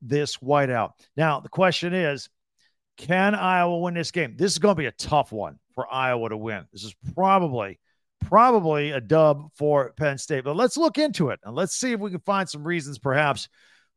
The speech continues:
for Iowa to end up winning this football game out there. Maybe they will, maybe they won't. We'll decide together here in just a minute. Look, if you are familiar with this podcast,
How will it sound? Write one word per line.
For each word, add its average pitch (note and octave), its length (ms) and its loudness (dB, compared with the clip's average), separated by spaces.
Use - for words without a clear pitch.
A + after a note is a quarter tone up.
for D3 200 0
Iowa D#3+ 400 2
to C#3 120 -8
end D3 180 -4
up C#3 120 -2
winning D3 300 -4
this C3 180 -8
football C#3 400 0
game C3+ 260 -4
out C3 220 -4
there. C3 320 0
Maybe C#3+ 220 -2
they C3+ 100 -2
will, B2+ 200 -4
maybe B2 200 -6
they A2+ 60 -6
won't. A2+ 340 -4
We'll A2 100 -6
decide A2+ 400 -2
together A#2+ 400 0
here G#2+ 360 -2
in C3+ 160 -2
just A#2+ 200 -6
a A#2+ 40 -2
minute. A2+ 280 -4
Look, C#3+ 200 6
if E3+ 260 -2
you A#3 340 4
are F#3+ 280 4
familiar D#3+ 760 0
with C3 220 6
this F#3+ 180 6
podcast, C3 720 2